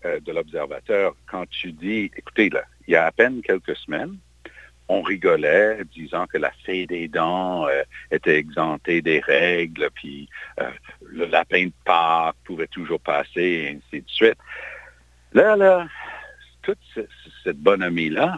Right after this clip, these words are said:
est en train de prendre le bord, là. On est en train de vivre une catastrophe. On n'a aucune idée par quel bout traiter n-, notre catastrophe nationale dans les C H S L D. Et le fait même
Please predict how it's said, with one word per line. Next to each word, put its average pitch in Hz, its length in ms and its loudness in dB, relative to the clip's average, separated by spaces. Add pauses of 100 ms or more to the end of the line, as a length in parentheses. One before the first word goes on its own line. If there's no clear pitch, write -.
(120)
est 80 160 -4
en 76 100 0
train 87 160 -2
de 73 80 0
prendre 76 300 -2
le - 60 -2
bord, 82 260 2
là. 67 160 -8
On 82 100 -2
est 82 140 0
en 85 100 2
train - 180 -2
de 82 80 0
vivre 78 300 -2
une 69 160 -6
catastrophe. - 600 2 (560)
On 92 100 4
n'a 92 160 4 (300)
aucune 214 840 2 (140)
idée 92 440 2 (200)
par 80 200 2
quel 78 220 2
bout 101 300 0 (640)
traiter 127 420 0 (880)
n-, 101 80 -2 (160)
notre 90 340 2
catastrophe - 680 0
nationale 80 400 0
dans 73 140 0
les 71 140 -6
C - 140 0
H 67 220 0
S 65 120 -6
L - 160 -6
D. 131 240 0 (560)
Et 87 360 6 (120)
le 82 100 -4
fait 170 220 4
même 170 260 -2